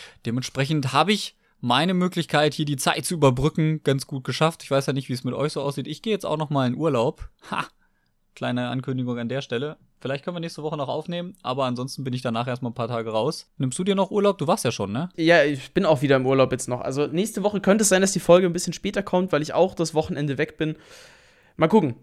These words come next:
Speaker 2: Einfach, äh, es passiert gerade eh nicht so viel. Ihr merkt's auch, die Folge ist ein bisschen kürzer, weil ich denke, wir biegen jetzt so langsam auch dann schon in Richtung Ende ab,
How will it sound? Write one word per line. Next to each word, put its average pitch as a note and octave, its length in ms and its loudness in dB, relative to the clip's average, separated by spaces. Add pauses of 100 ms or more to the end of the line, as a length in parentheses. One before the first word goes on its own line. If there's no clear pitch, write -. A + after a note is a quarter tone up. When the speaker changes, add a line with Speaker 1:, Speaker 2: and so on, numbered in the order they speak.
Speaker 2:
Einfach, G#3 280 2
äh, C#3+ 280 -4
es G#3+ 100 -4
passiert A#3 300 0
gerade G3 160 2
eh D3+ 80 0
nicht A3 140 0
so F#3 100 -6
viel. G3 180 -4
Ihr D#3 120 0
merkt's E3+ 260 0
auch, D#3+ 100 -4
die D#3 140 -8
Folge E3+ 340 2
ist D3 200 -4
ein D#3 180 -6
bisschen G3+ 320 -2
kürzer, F3+ 580 2
weil C3+ 100 2
ich - 120 -6
denke, D#3 260 -2
wir C3 180 0
biegen D#3+ 280 -6
jetzt C3 160 -6
so C3 80 -6
langsam C#3 360 -4
auch - 200 -6
dann C3 260 -6
schon - 180 -10
in - 100 -8
Richtung C3+ 340 -8
Ende D3 280 -2
ab, - 200 -6